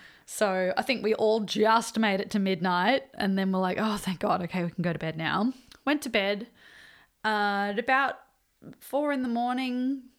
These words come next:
Dan knocked on my door and was like, "Hey, Jen, um, look, don't, no, not a big deal just yet, but, um, there's a,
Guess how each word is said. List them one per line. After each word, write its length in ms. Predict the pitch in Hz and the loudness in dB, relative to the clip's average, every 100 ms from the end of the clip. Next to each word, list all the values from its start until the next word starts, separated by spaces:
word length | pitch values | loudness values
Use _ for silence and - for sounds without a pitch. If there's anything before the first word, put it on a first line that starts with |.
| _ | _
Dan 340 | 208 214 233 247 | -6 -2 -2 -2
knocked 260 | 247 - | -4 -4
on 100 | 214 | -6
my 120 | 226 208 | -4 -4
door 480 | 190 180 208 415 - - _ _ _ - | -4 -4 0 -2 -4 -20 _ _ _ -12
and 500 | 214 208 196 190 196 | -8 -6 -6 -8 -10
was 180 | 214 196 | -14 -16
like, 260 | - 185 - _ _ _ _ _ _ _ _ _ _ - - | -18 -20 -20 _ _ _ _ _ _ _ _ _ _ -20 -14
"Hey, 220 | - 202 | -10 -10
Jen, 360 | 185 190 190 185 | -10 -10 -10 -10
um, 420 | 196 202 196 202 208 _ - - - - _ _ | -6 -4 -4 -8 -12 _ -18 -18 -18 -20 _ _
look, 140 | 208 196 - - | -8 -8 -10 -8
don't, 180 | - - - _ _ _ _ _ _ _ | -8 -8 -12 _ _ _ _ _ _ _
no, 320 | 220 240 294 359 | -2 0 0 0
not 180 | 262 285 | 0 -2
a 60 | 294 | -2
big 260 | 277 233 | -4 -4
deal 220 | 208 208 208 | -2 0 0
just 320 | 202 175 - | -2 -6 -2
yet, 440 | 190 175 196 - _ _ _ - | 0 0 0 -4 _ _ _ -6
but, 380 | 185 180 - - - - - - _ _ | 0 0 -2 -10 -20 -20 -20 -20 _ _
um, 480 | - 175 170 170 170 - | -6 -4 -2 -4 -6 -4
there's 180 | 175 | -4
a, 80 | 175 | -4